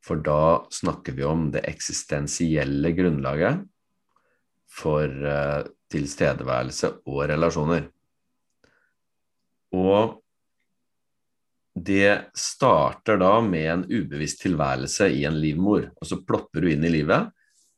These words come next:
og så er det akkurat som du sier, du har noen fysiske behov, altså noen helt konkrete, reelle behov, som du må få tilfredsstilt, og du søker utover for å få tilfredsstilt dem, fordi det er eneste muligheten.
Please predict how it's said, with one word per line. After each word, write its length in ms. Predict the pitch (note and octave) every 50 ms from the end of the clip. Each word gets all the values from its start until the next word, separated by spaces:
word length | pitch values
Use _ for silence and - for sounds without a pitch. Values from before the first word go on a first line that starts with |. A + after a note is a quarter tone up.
| _ -
og 60 | F2+
så 100 | F#2 A2
er 40 | F2+
det 100 | F2 -
akkurat 300 | - - - - D#2 D2+
som 160 | D2+ - D#2+ D#2
du 60 | D#2
sier, 340 | D2+ - - E2 D#2 C#2+ C#2
du 100 | D2+ E2+
har 200 | E2+ E2 C#2 C2
noen 160 | C2 D2+ E2+ E2
fysiske 680 | - - - - C#2+ C#2 C#2+ - - C#2+ - - - F2+
behov, 420 | F#2 F#2+ F#2 F#2+ G2+ G#2+ G#2 E2+ -
altså 180 | - E2 - E2
noen 100 | D#2+ E2+
helt 180 | D#2+ B1+ -
konkrete, 800 | - - F2+ F2 F2 - - E2+ D2+ C2+ A#1+ - - - - D2
reelle 540 | D2+ F2 E2+ D2+ B1+ B1 A#1+ B1 C#2 D#2 D#2 - -
behov, 480 | C2 E2 E2+ E2 E2 F2 F2+ C2+ B1 - _ _ _ _ _ _ _ _ _ _ _ _ _ _ _ _ _ _ _ _ _ _ _ _ _ _ _ _ _ _ _ _ _
som 140 | - A2 G#2+
du 60 | G2
må 180 | F#2+ F2+ D#2 C#2+
få 120 | C#2 - D2+
tilfredsstilt, 680 | - F#2 C#2+ - - G#1+ - - - E2 D#2+ D#2 -
og 100 | - -
du 60 | E2+ F#2+
søker 420 | F#2 - A#2+ G#2+ - - B2+ B2 -
utover 540 | A#2 A2+ - - _ - A#2+ A2+ C3 C#3 C3+
for 120 | - A2 F#2+
å 40 | F#2+
få 120 | G#2+ F#2+
tilfredsstilt 540 | - F#2+ C#2 - - B1 - - D#2 C#2 -
dem, 220 | - - - - - _ _ _ _ _ _ _ _ _ _ _ _ _ _ _ _ -
fordi 160 | - A2+ G#2+
det 100 | F2 E2+
er 120 | F2 E2+
eneste 260 | D2+ B1 A1 - - D#2+
muligheten. 540 | F2 D#2+ C2 A1+ - - - - C2+ A1+